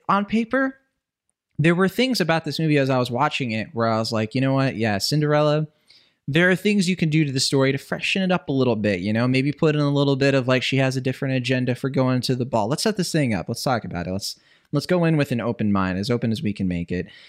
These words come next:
So this was originally gonna be a Sony movie. I kinda mentioned the writing with, like, some of the red flags, the writing on the wall, the fact that this was Sony, it was gonna be Sony theatrical, but then it was going to Am-, you know, straight to Amazon streaming.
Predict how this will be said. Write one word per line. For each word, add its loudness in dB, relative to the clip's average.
So 2
this 0
was -2
originally 2
gonna 2
be 0
a 2
Sony 0
movie. -2
I -4
kinda 0
mentioned -2
the 0
writing 0
with, -6
like, -2
some -2
of 0
the 0
red -2
flags, -4
the -8
writing 0
on -2
the -2
wall, -2
the -4
fact 0
that -8
this -4
was -2
Sony, 0
it 0
was -6
gonna -2
be -2
Sony -2
theatrical, -2
but -8
then 2
it 2
was -2
going 0
to -2
Am-, -2
you -2
know, 0
straight -2
to -6
Amazon -4
streaming. -2